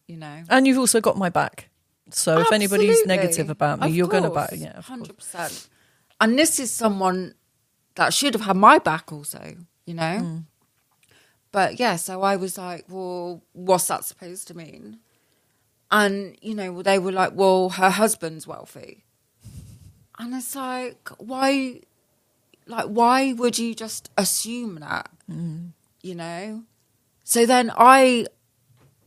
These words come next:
Speaker 1: obviously I'm going to defend you, but I was like, "Well, actually, you know, they've built what they have now together."
Speaker 2: Mm.
Speaker 1: You know, I remember, well, obviously, uh, you know, I've,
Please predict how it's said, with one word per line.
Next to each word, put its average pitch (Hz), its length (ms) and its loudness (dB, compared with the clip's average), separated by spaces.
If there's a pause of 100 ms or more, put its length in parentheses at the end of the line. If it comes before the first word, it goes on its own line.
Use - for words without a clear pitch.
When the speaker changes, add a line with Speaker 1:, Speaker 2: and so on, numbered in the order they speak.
(760)
Speaker 1:
obviously 180 360 0
I'm 160 120 -12
going 170 300 0
to 156 280 -14
defend 165 480 -6
you, 156 180 -14
but - 200 -10
I 220 280 8
was 190 220 -2
like, 180 220 0
"Well, 185 320 0
actually, 196 720 -2 (720)
you 202 120 -8
know, 170 480 -10 (340)
they've 233 280 2
built 226 420 4
what - 200 -4
they 196 100 2
have 185 260 -4
now 202 640 -2 (160)
together." - 720 0 (720)
Speaker 2:
Mm. 156 340 -12 (360)
Speaker 1:
You 190 120 -12
know, 190 300 0
I 233 160 4
remember, 208 880 2 (680)
well, 170 380 -4
obviously, 147 540 -8
uh, 98 140 -10 (120)
you 170 100 -14
know, 143 280 -8
I've, 156 200 0